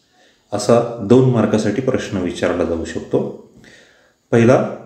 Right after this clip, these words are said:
first law of thermodynamics-चा अर्थ तुम्हाला लक्षात ठेवावा लागेल. "When system changes from one state to another, the total energy of the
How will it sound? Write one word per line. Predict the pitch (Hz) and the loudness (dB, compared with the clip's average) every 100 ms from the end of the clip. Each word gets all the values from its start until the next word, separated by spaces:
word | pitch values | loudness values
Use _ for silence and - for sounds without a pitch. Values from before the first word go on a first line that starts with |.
| - - | -20 -2
first | 110 110 | -2 0
law | 120 120 | 2 2
of | 120 - | 2 -2
thermodynamics-चा | 107 110 110 110 110 107 - 120 - - - _ _ - | 0 2 2 2 0 -4 -2 -2 -2 -8 -16 _ _ -4
अर्थ | 113 113 123 - | 0 0 -2 0
तुम्हाला | 110 107 107 | 2 4 4
लक्षात | 101 - 104 104 | 4 2 -2 -2
ठेवावा | 104 98 92 | 0 2 2
लागेल. | 92 95 147 101 - - _ _ _ _ _ _ _ _ _ | 2 2 2 0 -12 -18 _ _ _ _ _ _ _ _ _
"When | 101 113 | 2 4
system | 131 131 117 107 - 127 - - - - - | 4 0 2 2 2 2 0 -4 -14 -20 -4
changes | 113 107 107 120 - - | 2 2 4 2 2 2
from | 110 110 110 - - 101 | 2 2 -2 -8 -6 0
one | 123 | 0
state | 143 - 139 135 135 | 0 -4 -8 -8 -4
to | 151 | -2
another, | 117 98 87 82 82 - - _ _ _ _ _ _ _ _ 107 | 0 -2 -2 -4 -6 -8 -16 _ _ _ _ _ _ _ _ -2
the | 107 107 - 123 | 0 0 0 2
total | 113 113 139 143 | 2 4 2 2
energy | - 110 113 131 131 139 | 2 4 4 4 4 4
of | 135 | 4
the | 131 | 2